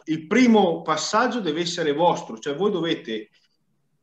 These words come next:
prendervi in carico questa cosa, nel senso che dovete essere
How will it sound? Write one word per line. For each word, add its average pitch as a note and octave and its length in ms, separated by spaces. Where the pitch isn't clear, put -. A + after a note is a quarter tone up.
prendervi F3+ 520
in D3 160
carico G3+ 640
questa C#3+ 380
cosa, G3+ 340
nel D#3+ 160
senso D3 420
che E3 180
dovete D#3 300
essere D#3 480